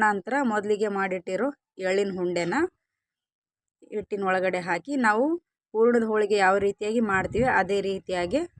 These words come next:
ಮಾಡ್ಕೋಬೇಕು. ತೋರಿಸ್ತಾ ಇದ್ದೀನಿ ನೋಡಿ, ಸ್ವಲ್ಪ ಮೈದಾ ಹಿಟ್ಟಿನಲ್ಲಿ ಅದ್ದಿ ನಿಧಾನವಾಗಿ ತೀಡ್ಕೋಬೇಕು. ನಾವು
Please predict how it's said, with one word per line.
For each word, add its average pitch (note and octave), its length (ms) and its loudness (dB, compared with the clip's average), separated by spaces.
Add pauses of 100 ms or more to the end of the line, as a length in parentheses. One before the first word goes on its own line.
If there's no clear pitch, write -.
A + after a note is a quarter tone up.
(200)
ಮಾಡ್ಕೋಬೇಕು. F3 640 -2 (340)
ತೋರಿಸ್ತಾ F#3+ 320 -2
ಇದ್ದೀನಿ F3 140 -4
ನೋಡಿ, B3+ 200 -4
ಸ್ವಲ್ಪ A3+ 280 0 (280)
ಮೈದಾ G3+ 260 -2
ಹಿಟ್ಟಿನಲ್ಲಿ F#3 500 -6
ಅದ್ದಿ F3 220 -4 (480)
ನಿಧಾನವಾಗಿ G3 640 0 (400)
ತೀಡ್ಕೋಬೇಕು. F3 640 -6 (480)
ನಾವು G#3 200 0